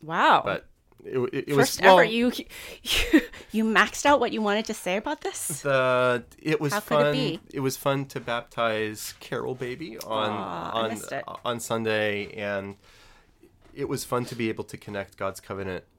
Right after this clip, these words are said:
Speaker 2: with Abraham in Genesis chapter fifteen
Speaker 1: Mm-hmm.
Speaker 2: with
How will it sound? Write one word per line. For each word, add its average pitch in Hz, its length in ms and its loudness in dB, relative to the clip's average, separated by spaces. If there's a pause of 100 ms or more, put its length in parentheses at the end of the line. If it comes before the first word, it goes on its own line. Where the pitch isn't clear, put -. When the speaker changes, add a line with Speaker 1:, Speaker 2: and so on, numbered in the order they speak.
Speaker 2:
with 104 260 -14
Abraham 95 420 -8
in 87 80 -10
Genesis 87 400 -12
chapter - 260 -14
fifteen 135 760 -6
Speaker 1:
Mm-hmm. 175 340 -8 (160)
Speaker 2:
with 117 400 -4